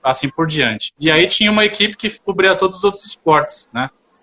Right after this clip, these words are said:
Vôlei, natação, basquete, atletismo, handball.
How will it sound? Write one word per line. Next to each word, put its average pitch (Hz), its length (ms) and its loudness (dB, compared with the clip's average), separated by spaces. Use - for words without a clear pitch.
Vôlei, 143 300 2
natação, 123 580 0
basquete, 131 920 0
atletismo, 127 800 -2
handball. 160 580 0